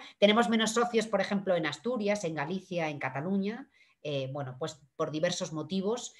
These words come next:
eh, pero como digo, eh, estamos intentando paliar, em, bueno, el, el, el que haya menos socios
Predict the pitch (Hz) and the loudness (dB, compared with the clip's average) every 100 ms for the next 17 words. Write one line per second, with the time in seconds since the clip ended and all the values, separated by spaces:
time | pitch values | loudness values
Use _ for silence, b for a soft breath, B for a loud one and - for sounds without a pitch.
0 | b b 156 151 151 156 156 151 156 202 | b b 0 0 0 -2 -2 -4 0 2
1 | 160 135 131 160 143 139 - 175 185 180 | 2 -2 -4 -4 -4 -4 -2 0 0 -2
2 | 190 175 170 151 185 180 143 123 - b | -2 -2 -4 2 0 2 -2 -4 -8 b
3 | - 160 156 190 196 139 120 - 143 135 | 0 2 4 6 6 6 -2 -8 -4 -2
4 | 123 120 117 117 120 - - _ _ 147 | -2 -4 -6 -6 -8 -14 -20 _ _ -4
5 | 143 110 - - 139 135 156 139 143 165 | -4 -4 -10 -6 -4 -4 -4 -6 -4 -6
6 | - 170 185 185 196 180 - 202 - 226 | 4 6 6 6 6 4 2 0 4 2
7 | 262 | 4